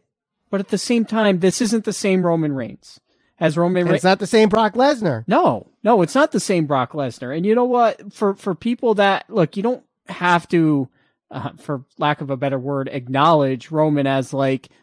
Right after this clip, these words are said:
Speaker 1: the best wrestler in the world, but you have to at least admit that he's definitely performing at a much higher level than he once was when people
Speaker 2: Mm-hmm.
Speaker 1: felt like he was being pushed down your throat.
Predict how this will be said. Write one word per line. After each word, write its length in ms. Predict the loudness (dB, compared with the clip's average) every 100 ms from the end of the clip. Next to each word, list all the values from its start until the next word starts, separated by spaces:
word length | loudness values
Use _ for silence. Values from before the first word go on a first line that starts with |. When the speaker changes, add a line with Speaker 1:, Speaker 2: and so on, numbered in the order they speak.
| -8
Speaker 1:
the 100 | -2
best 340 | 2 2 2
wrestler 420 | 0 0 0 -4
in 80 | -4
the 60 | -4
world, 560 | -2 0 2 2 0 _ _ -6
but 160 | -6 -2
you 80 |
have 160 | 0 0
to 80 | 0
at 120 | 0
least 260 | 0 -2 -2
admit 380 | -2 0 0 0
that 180 | -2
he's 240 | 0 -4 -2
definitely 560 | 2 2 0 -2 -2
performing 560 | -2 -6 -6 -4 -2 0
at 80 | 0
a 60 |
much 220 | 0 -2 -2
higher 280 | -2 -2
level 300 | 0 -2 -2
than 160 | -4 -2
he 120 | -2
once 360 | -2 -2 -2 -4
was 320 | -2 -2 -2
when 140 | -6 -6
people 560 | -6 -4 0 0 -2 -6
Speaker 2:
Mm-hmm. 380 | -4 -2 -2 -4
Speaker 1:
felt 280 | 0 2 2
like 160 | 0
he 140 | 0 -2
was 160 | -2
being 180 | 0 -2
pushed 300 | -2 -6 -4
down 180 | -6 -4
your 140 | -6
throat. 320 | -10 -12 -12